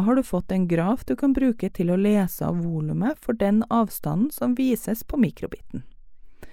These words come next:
Dersom du vil lage en mer nøyaktig graf, gjør du flere målinger og tegner inn punktene i samme koordinatsystem. Da vil det ikke passe med en rett linje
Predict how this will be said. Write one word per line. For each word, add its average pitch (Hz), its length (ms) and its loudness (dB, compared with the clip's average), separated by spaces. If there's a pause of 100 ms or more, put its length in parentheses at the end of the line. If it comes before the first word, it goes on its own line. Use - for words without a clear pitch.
(260)
Dersom 185 400 0
du 202 80 2
vil 220 140 6
lage 185 320 2
en 190 140 2
mer 180 200 2
nøyaktig 196 560 0
graf, 254 400 4 (340)
gjør 185 280 4
du 196 120 0
flere 175 460 0
målinger 202 640 2 (420)
og 277 100 0
tegner 214 420 6
inn 214 200 4
punktene 226 580 2 (200)
i 247 80 -2
samme 214 460 4
koordinatsystem. - 880 0 (680)
Da 202 160 6
vil 226 220 2
det 170 100 -4
ikke 214 240 -4
passe - 460 -2
med 269 200 4
en 226 140 8
rett 196 260 0
linje 185 360 4